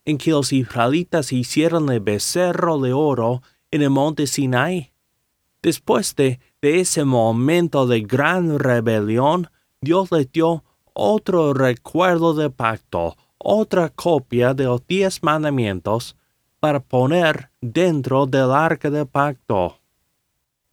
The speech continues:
A pesar de lo que las películas hayan dicho, el arca no era nada mágico,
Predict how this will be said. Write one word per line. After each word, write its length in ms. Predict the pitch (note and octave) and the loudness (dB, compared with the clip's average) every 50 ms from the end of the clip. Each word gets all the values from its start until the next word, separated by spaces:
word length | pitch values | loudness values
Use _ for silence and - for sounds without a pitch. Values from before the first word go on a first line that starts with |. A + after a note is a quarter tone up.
| _ - | _ -10
A 140 | - B2 A#2+ | -8 -8 -8
pesar 680 | - - A#2 B2 A2 - - - C3+ B2+ C3+ D3 D3 C3+ | -4 -2 -2 -2 -2 -2 -2 0 2 2 2 2 0 0
de 160 | C#3 C3+ B2+ | 0 2 2
lo 160 | B2 B2 B2 | 2 0 0
que 120 | B2 - | 0 0
las 140 | C3+ A#2+ A2+ | 0 0 0
películas 760 | - - A2+ G#2+ A2 C3 D#3+ D3+ - - C3+ B2+ B2 B2 - | -4 -4 -4 -2 0 0 -2 -2 -2 -2 0 0 0 0 -2
hayan 340 | C3+ A#2+ B2+ C3 C3 D3+ D#3+ | -2 -2 -2 -2 0 0 0
dicho, 540 | D#3+ D3+ C3+ A2+ - - A#2+ A#2+ B2+ C#3 - _ _ _ _ _ _ _ | 0 0 0 0 -2 0 0 2 2 0 -2 _ _ _ _ _ _ _
el 140 | - D#3 D3+ | 0 0 2
arca 560 | D3+ D#3+ F3 F3 - - D3+ C#3+ C#3 B2+ B2+ _ _ _ _ _ - | 2 2 0 -2 -4 -4 -2 -2 -2 -2 -4 _ _ _ _ _ -4
no 260 | G3 G#3 A#3+ B3+ A#3+ | -2 0 0 0 2
era 180 | G#3+ F#3 D#3+ D#3 | 2 0 0 2
nada 300 | E3+ F3 E3+ D#3+ C#3+ A#2+ | 2 0 0 0 0 0
mágico, 920 | A2+ A2 A2 B2+ D3+ - - - A#2+ G#2+ - - - G2 A#2 D3+ E3 - | 0 0 0 0 0 -4 -6 -8 -8 -8 -8 -4 -2 0 0 0 0 -4